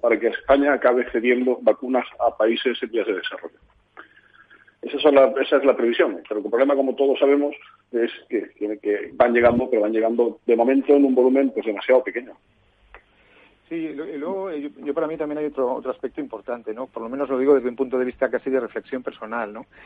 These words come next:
Speaker 2: Y es el tema de la, de la, de la comunicación de la estrategia de vacunación, ¿no? Porque no sé si tenemos muy claro cuándo nos va a tocar a cada uno de nosotros,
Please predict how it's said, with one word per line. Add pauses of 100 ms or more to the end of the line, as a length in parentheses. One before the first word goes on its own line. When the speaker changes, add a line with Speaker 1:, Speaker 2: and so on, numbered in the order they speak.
(260)
Speaker 2:
Y
es
el
tema
de
la, (180)
de
la,
de
la
comunicación
de
la
estrategia
de
vacunación,
¿no? (460)
Porque
no
sé
si
tenemos
muy
claro
cuándo
nos
va
a
tocar
a
cada
uno
de
nosotros,